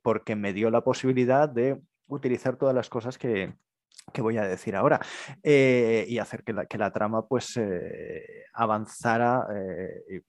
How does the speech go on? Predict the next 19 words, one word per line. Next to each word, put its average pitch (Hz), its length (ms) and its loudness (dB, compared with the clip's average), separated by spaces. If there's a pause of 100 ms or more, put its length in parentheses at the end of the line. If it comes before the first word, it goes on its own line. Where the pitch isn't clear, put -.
(100)
y, 98 440 -8
y 95 60 -16
creara 113 520 0
unas 117 400 -4
tensiones 113 720 -2
que, 104 480 -2
que 101 80 -8
igual 95 160 -2
de 104 80 -4
otro 107 140 -6
modo 110 180 -4
no 120 120 -4
se - 140 -12
habrían 98 360 -4
creado, 92 440 0
¿eh? 123 100 -6 (200)
El, 80 260 -12 (120)
de 85 80 -8
hecho, 98 300 -4